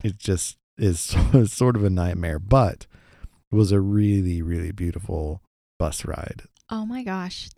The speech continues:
Speaker 2: It was so beautiful. I think that might have been the most beautiful bus ride.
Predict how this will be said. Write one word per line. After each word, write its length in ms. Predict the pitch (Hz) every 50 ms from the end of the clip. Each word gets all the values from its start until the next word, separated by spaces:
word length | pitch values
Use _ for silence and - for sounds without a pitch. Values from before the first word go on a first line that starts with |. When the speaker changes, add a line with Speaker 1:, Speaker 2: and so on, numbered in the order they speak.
| _
Speaker 2:
It 160 | - 262 277 262
was 160 | 294 294 -
so 340 | - - - - 226 214 208
beautiful. 460 | - 208 196 190 - - 196 196 - - -
I 80 | 240
think 300 | 240 - - 294 294 311
that 120 | - 320 262
might 200 | 220 208 220 240
have 60 | 240
been 280 | - 285 277 285 269 - _ _ _ _ _ -
the 80 | 214
most 260 | 202 202 196 190 - -
beautiful 280 | 202 180 170 180 185
bus 240 | - - 208 233 -
ride. 300 | - - - - - -